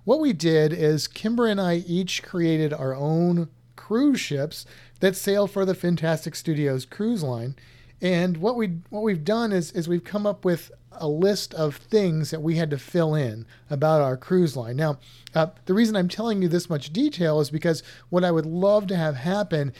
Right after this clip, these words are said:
is I would love for you guys to take some time and fill out these details as well. Maybe we'll make, like, a, a sheet that you can reference or something, um, online, on maybe on, like, on Facebook or something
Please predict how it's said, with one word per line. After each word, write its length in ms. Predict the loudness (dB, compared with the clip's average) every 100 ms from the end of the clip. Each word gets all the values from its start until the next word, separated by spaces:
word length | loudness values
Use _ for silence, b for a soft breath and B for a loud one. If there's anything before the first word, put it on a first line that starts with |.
| B
is 120 | -2 2
I 80 |
would 140 | 2 4
love 220 | 2 2
for 100 | -2
you 240 | 0 0
guys 340 | 2 2 2 0
to 100 | -4
take 220 | -4 -4
some 120 | -4
time 360 | -4 -4 -4 -6 B B B
and 200 | -4 -4
fill 320 | -4 0 2
out 380 | 2 0 -2 -2
these 220 | -2 -2
details 540 | -2 -4 -2 -4 -4 -4
as 220 | -8 -4
well. 300 | 0 0 0
Maybe 240 | -2 -2
we'll 180 | -2 -2
make, 240 | -2 -4
like, 160 | -6 -6
a, 320 | -6 -6 -10 -20 -20 B B B
a 60 | -6
sheet 360 | -4 -4 -4 -4
that 180 | -6
you 60 | -6
can 200 | -6 -6
reference 380 | -6 -6 -8 -8
or 40 |
something, 500 | -8 -8 -6 -6 -8 B B B B -8
um, 400 | -6 -6 -10 -8
online, 760 | -6 -4 0 0 0 -2 -4 b b b _
on 240 | -8 -6 -4
maybe 240 | -4 -2
on, 160 | -4 -6 -6
like, 180 | -6 -4
on 100 | -2
Facebook 460 | -2 -2 -4 -4
or 80 | -4
something 400 | -6 -6 -6